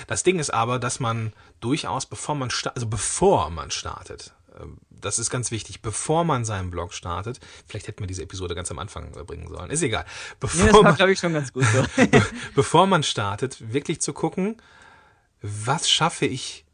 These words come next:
Speaker 1: realistisch? Und wenn wir uns mal so Menschen angucken, wie mich jetzt zum Beispiel. Ich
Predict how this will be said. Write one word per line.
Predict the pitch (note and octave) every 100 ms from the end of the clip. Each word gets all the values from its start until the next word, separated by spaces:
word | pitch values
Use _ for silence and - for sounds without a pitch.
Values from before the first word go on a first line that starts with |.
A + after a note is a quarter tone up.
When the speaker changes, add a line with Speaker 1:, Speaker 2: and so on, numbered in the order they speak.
| _ _
Speaker 1:
realistisch? | A#2+ A#2+ G#2+ B2+ - G#2 - - - _ _ _ _ _ _ _
Und | -
wenn | A#2 E3+
wir |
uns | E3
mal | D3+ C#3 C#3+
so | C3+
Menschen | B2 E3+ -
angucken, | B2 C3 C3+ C3 B2 A#2 _ _ -
wie | G2+
mich | G2 F#2+
jetzt | - -
zum | - E2+
Beispiel. | - - - F#2
Ich | G#2+ -